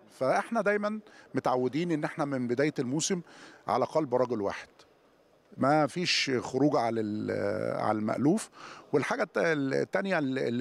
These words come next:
اللي هي المهمه جدًا، ان ال-، الفرقه كل واحد عارف واجباته وعارف اختصاصاته. احنا ه-، الحمد لله بفضل الله،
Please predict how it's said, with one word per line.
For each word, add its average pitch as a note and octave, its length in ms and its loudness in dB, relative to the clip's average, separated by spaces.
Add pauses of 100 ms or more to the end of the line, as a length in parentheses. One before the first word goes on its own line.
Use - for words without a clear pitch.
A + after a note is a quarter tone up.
اللي B2 380 0
هي F3 140 4
المهمه D#3+ 420 -2
جدًا، D#3 360 0 (440)
ان F3+ 240 -2 (260)
ال-، A#2+ 1080 0
الفرقه G3 640 2
كل F#3+ 340 -2
واحد E3 360 0
عارف C#3+ 300 -2
واجباته A#2+ 360 -2
وعارف A#2+ 220 -4
اختصاصاته. - 560 -10 (360)
احنا D#3+ 160 -2
ه-، C3 240 -2
الحمد E3 300 -2
لله A#2+ 260 0
بفضل A#2 320 -4
الله، A#2 300 0